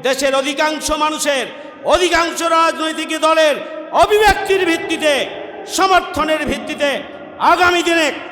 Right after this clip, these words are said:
আপনাকে পিয়ার পদ্ধতির মাধ্যমে নির্বাচনের রোডম্যাপ ঘোষণা করতে হবে। সংগ্রামী ভাইয়ের আমার, জুলাই সনদের আইনি ভিত্তি দিতে হবে।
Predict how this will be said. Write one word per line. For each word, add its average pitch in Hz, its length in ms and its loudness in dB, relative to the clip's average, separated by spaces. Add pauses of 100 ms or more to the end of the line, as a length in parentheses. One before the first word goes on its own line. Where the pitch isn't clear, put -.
(440)
আপনাকে 302 440 0 (500)
পিয়ার 277 300 2 (100)
পদ্ধতির 240 540 -2
মাধ্যমে 233 400 -4
নির্বাচনের 220 720 -6 (100)
রোডম্যাপ 202 500 -6
ঘোষণা 190 340 -6
করতে 185 300 -8
হবে। 170 260 -6 (380)
সংগ্রামী 240 480 -2
ভাইয়ের 254 240 0
আমার, 269 340 4 (720)
জুলাই 285 400 2 (180)
সনদের 285 440 0
আইনি 285 220 -2
ভিত্তি 285 280 -4
দিতে 294 240 -4
হবে। 302 300 4